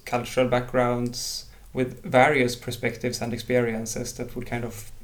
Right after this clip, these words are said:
because as, as, as, as you know, sustainability problems do not, they are not very disciplinary structured, but they rather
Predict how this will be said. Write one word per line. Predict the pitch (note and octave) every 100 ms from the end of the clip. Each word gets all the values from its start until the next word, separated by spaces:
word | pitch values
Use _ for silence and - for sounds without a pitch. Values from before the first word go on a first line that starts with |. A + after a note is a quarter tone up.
| -
because | B2+ C3
as, | B2+ B2
as, | - C#3 -
as, | C3 B2+ -
as | C3+ B2+
you | B2+
know, | B2 B2+ B2+ - - - -
sustainability | C#3 - C3 B2+ B2+ B2+ B2 - B2+
problems | B2+ B2+ B2+ A#2+ -
do | - B2+
not, | B2 B2 - - -
they | C3
are | C3
not | C3 C3
very | A#2+
disciplinary | A2+ C3 C3 B2 B2+ A#2 A#2
structured, | A#2+ C3+ C3+ - C3 - - - -
but | B2 -
they | B2
rather | B2 B2 A#2 A#2 A#2+